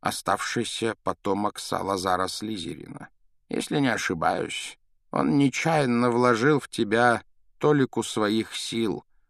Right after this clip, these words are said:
в ту ночь, когда наградил этим, м, шрамом. Уверен,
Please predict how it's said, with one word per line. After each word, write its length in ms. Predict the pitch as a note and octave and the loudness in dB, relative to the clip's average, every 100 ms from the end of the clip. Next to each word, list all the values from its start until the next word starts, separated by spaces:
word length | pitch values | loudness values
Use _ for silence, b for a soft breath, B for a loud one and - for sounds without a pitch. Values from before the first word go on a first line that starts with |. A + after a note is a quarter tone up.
| _ _ | _ _
в 80 | |
ту 140 | - B3+ | 0 4
ночь, 260 | F3 - | 4 2
когда 400 | - F#2+ F2 F2+ | -2 -2 2 2
наградил 640 | D#2+ G#2 G2 G#2+ F2+ F2+ F2+ | 2 0 0 0 0 -2 -2
этим, 600 | F#2 - G2 F2 D2 - _ _ _ | -4 -6 -8 -8 -10 -12 _ _ _
м, 240 | - B1+ - | -8 -6 -6
шрамом. 760 | - A#2+ G2+ - G1+ G#1 - _ _ _ _ _ - | -4 0 0 -2 -8 -12 -16 _ _ _ _ _ 0
Уверен, 640 | A#2 A2+ C#3+ G#2 - - | 2 4 4 2 -4 -12